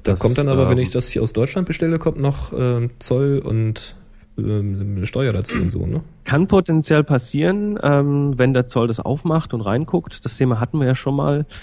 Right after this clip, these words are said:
Speaker 1: Mhm.
Speaker 2: Ähm, ich hatte da bisher Glück, <laughs> sagen wir's mal so.
Speaker 1: <laughs> Okay, jetzt wollen wir das jetzt nicht näher ausführen.
Speaker 2: Aber selbst, selbst wenn es gebraucht ist und du noch was draufzahlst, dann, ähm,
Speaker 1: Muss man sich
Speaker 2: ist es in der
Speaker 1: ausrechnen,
Speaker 2: Regel,
Speaker 1: ja.
Speaker 2: in der Regel immer noch billiger, als wenn du's neu hier kaufst. Und, äh, die Qualität bei den Jungs stimmt.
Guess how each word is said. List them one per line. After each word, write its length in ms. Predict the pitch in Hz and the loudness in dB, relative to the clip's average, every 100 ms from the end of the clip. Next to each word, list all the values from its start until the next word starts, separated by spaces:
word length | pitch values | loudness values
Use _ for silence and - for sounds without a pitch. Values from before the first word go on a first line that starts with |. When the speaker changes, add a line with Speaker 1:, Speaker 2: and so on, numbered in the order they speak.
| - | -2
Speaker 1:
Mhm. 260 | 113 123 | 0 2
Speaker 2:
Ähm, 1120 | 165 127 120 123 123 127 123 123 123 117 120 - | 2 4 4 4 0 -2 -4 -4 -2 -2 -6 -6
ich 300 | - 127 - 143 | -6 -6 -2 0
hatte 180 | 139 | 2
da 100 | 131 | 2
bisher 240 | 123 139 135 | 0 0 0
Glück, 280 | 113 101 - 98 87 - | 0 -2 0 -2 -2 -10
<laughs> 300 | - - - | -18 -20 -8
sagen 200 | - 123 | 2 4
wir's 140 | 120 | 4
mal 180 | 117 110 | 4 2
so. 240 | 101 104 104 | 4 4 4
Speaker 1:
<laughs> 140 | 175 - | 2 2
Okay, 480 | 165 180 - 123 - | 2 2 2 2 0
jetzt 300 | - - - | -10 -6 0
wollen 120 | 139 | 2
wir 60 | 156 | 2
das 120 | 143 | 0
jetzt 160 | 143 | 0
nicht 160 | 156 143 | 0 2
näher 240 | 143 143 | 2 2
ausführen. 600 | 127 113 113 - 92 67 127 - - - | 2 0 -2 -2 -2 0 0 -2 -4 -4
Speaker 2:
Aber 160 | 135 165 | 2 4
selbst, 280 | 156 170 - | 4 2 2
selbst 240 | 147 170 | 2 4
wenn 80 | 165 | 2
es 100 | 156 | 4
gebraucht 380 | 143 104 101 135 | 2 2 0 0
ist 100 | 131 | -2
und 60 | |
du 60 | 117 | -2
noch 120 | 104 | -2
was 140 | 101 104 | -4 -4
draufzahlst, 520 | 80 90 - 113 - | -6 -6 -4 -6 -4
dann, 180 | 95 95 - - - - | -6 -6 -12 -20 -20 -16
ähm, 280 | 107 98 98 | -6 -2 0
Speaker 1:
Muss 180 | 117 107 | 0 0
man 100 | 101 | 0
sich 120 | 95 | 2
Speaker 2:
ist 100 | 92 | 0
es 160 | 92 - | -2 -4
in 140 | 98 | -4
der 100 | 101 | -2
Speaker 1:
ausrechnen, 80 | 98 | -2
Speaker 2:
Regel, 160 | 113 98 | -2 -4
Speaker 1:
ja. 40 | 107 | -4
Speaker 2:
in 80 | 117 | -2
der 120 | 117 | 0
Regel 180 | 113 117 | 2 2
immer 100 | 107 | 0
noch 120 | 101 | -4
billiger, 340 | - 101 101 92 | -4 -2 0 -2
als 160 | 90 | -2
wenn 120 | 87 87 | -2 -4
du's 140 | 82 | -4
neu 160 | 87 92 | -4 -2
hier 160 | 92 | -2
kaufst. 300 | 92 87 87 | -2 -2 0
Und, 260 | 107 101 - | -2 -2 -2
äh, 80 | 95 | -2
die 80 | 101 | 0
Qualität 440 | 104 98 104 104 | 0 2 0 0
bei 120 | 107 | 0
den 180 | 98 95 | 0 -2
Jungs 220 | 90 92 | -4 -6
stimmt. 440 | - - - 92 | -8 -6 -6 -8